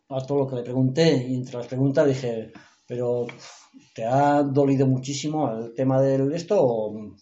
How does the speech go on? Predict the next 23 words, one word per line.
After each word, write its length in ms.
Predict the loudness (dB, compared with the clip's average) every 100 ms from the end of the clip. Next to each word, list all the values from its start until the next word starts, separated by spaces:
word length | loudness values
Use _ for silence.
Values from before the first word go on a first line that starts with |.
| _
lo 240 | -10 -6 -2
ves?". 200 | -4 -4
Pues 200 | -8 2
claro, 260 | 4 4
él 80 | 2
contestaba 460 | -4 -6 -2 0 0
todo 200 | 0 0
muy 220 | 2 2
sencillamente. 680 | 0 -8 -8 -4 -4 -6 -12 -16 -20 -20 _ _ -4
O 420 | -2 0 -2 -6
simplemente 600 | -4 -2 2 2 4 0
hace 160 | 2
una 160 | 2 2 -2
anécdota 540 | -2 -2 0 -4 -4 -4
más, 340 | -6 -8 -12 -18 _ -20
dice, 160 | -18
"No, 100 | -16 -12
hombre, 360 | -12 -12 -16 _ -20 -16
lo 140 | -12
he 80 | -10
pasado 460 | -6 -6 -4 -6 -2
mal, 420 | 0 2 2 -2
eh, 340 | -4 -8 -12